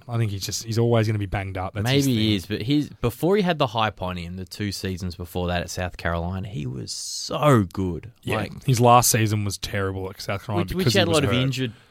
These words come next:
Speaker 2: injury problems. I just, I just can't believe he hasn't transitioned. Cannot believe it. Speaking of good transitions, Dallas Cowboys at Miami Dolphins.
Speaker 1: Yeah, the reason I've got this game in is, look, I,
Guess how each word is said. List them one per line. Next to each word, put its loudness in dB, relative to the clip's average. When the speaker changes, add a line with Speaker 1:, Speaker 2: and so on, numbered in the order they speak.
Speaker 2:
injury 2
problems. 0
I 4
just, -2
I 4
just 0
can't 2
believe 0
he -6
hasn't -4
transitioned. -6
Cannot -4
believe -4
it. -12
Speaking 6
of 2
good 4
transitions, 0
Dallas 2
Cowboys 2
at 2
Miami 2
Dolphins. -4
Speaker 1:
Yeah, 0
the 2
reason 10
I've 6
got 6
this 2
game 6
in 4
is, 2
look, -6
I, 4